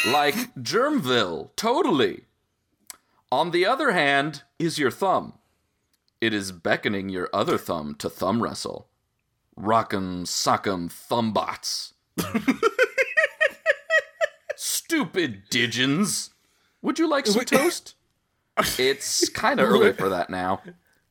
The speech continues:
Speaker 1: Cheese Whiz! Install a funicular to your swimming pool. Yes, a spiral staircase to the top of your roof.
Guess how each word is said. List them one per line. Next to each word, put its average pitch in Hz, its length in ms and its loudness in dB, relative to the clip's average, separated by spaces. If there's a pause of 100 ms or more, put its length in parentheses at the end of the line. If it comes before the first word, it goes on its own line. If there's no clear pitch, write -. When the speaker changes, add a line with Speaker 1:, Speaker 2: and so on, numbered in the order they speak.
(120)
Speaker 1:
Cheese 339 400 2
Whiz! 208 920 0 (960)
Install 131 560 2
a 110 60 2
funicular 131 840 0
to 170 140 -6
your 220 160 0
swimming 277 460 -2
pool. - 340 -2 (960)
Yes, 110 680 -2
a 101 100 0
spiral 139 480 0
staircase 98 680 -2
to - 140 -6
the 87 120 -8
top 101 360 0
of 104 120 -6
your 107 160 2
roof. 95 480 -6